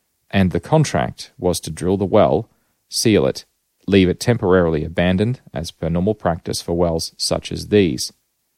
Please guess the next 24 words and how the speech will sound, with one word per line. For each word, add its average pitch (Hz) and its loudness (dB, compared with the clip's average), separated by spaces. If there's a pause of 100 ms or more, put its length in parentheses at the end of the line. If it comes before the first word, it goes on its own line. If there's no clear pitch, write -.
(480)
Days, 95 2
weeks, 95 0
or 95 2
months 90 0
later, 69 -2
a 82 -4
production 90 0
rig 87 -2
would 87 0
then 85 0
remove 101 0
these 101 2 (320)
and 104 0
ready 90 2
the 87 0
wellhead 82 2 (260)
for - -10
use. 76 -8 (400)
Transocean 117 2
owned 95 2
and 90 0
operated 80 0
the 85 -2
rig 73 -6